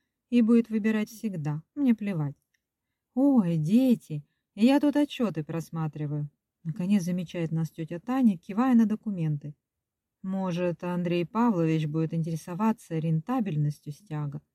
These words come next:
Ему явно пофиг. Орловский явно настроен пессимистично. «Доходы ресторан приносит нам,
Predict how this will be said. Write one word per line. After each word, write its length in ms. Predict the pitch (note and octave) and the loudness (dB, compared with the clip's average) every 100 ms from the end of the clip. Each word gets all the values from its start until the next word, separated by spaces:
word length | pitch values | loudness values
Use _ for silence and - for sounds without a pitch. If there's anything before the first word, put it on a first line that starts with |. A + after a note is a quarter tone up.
| _ _ _ _ _ _ _ _ | _ _ _ _ _ _ _ _
Ему 360 | E3+ F3 F3+ | -6 -4 -4
явно 380 | F3+ F3+ E3+ F3 | -4 -2 0 -2
пофиг. 440 | E3 E3+ D3 C#3+ - _ _ _ _ _ _ _ _ _ | -4 -4 -4 -6 -16 _ _ _ _ _ _ _ _ _
Орловский 540 | F#3+ F#3 F#3+ F3 - F#3+ | -10 -6 -4 -6 -6 -4
явно 460 | E3+ G#3 A#3+ F#3+ | 2 4 4 4
настроен 540 | F3 E3+ - F#3+ F#3+ E3 | -2 -6 -8 -8 -6 -8
пессимистично. 920 | E3+ - F#3 F#3+ - F3 D3+ - D3 - _ _ _ _ | -10 -10 -10 -10 -10 -10 -10 -10 -12 -14 _ _ _ _
«Доходы 640 | E3+ E3+ F3 - G3 F3 | -4 -2 -2 -4 -4 -2
ресторан 480 | E3 D#3+ F3+ F3+ F3 | -2 -4 -6 -4 -4
приносит 500 | E3+ F3+ F3 E3 D#3+ | -4 -4 -4 -6 -6
нам, 400 | G3 G3 E3 D3 | -2 0 0 -4